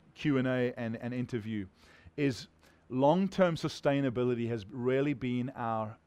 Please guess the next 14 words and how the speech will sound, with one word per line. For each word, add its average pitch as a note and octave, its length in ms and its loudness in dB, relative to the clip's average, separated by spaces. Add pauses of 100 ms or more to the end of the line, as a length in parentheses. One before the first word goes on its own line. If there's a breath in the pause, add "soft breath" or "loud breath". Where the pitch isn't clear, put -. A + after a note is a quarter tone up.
(160)
our, A2+ 140 -2
our A#2 260 -2
area B2+ 360 2
of A2 140 -4
study. G#2+ 540 -4 (1600 soft breath)
And, D3+ 320 0
uh, C#3+ 280 10 (160)
so D#3+ 240 8
the D#3 140 6
second G3+ 760 2 (500)
little D3+ 200 4
document D3 600 4
that C3 100 4
I, B2+ 240 6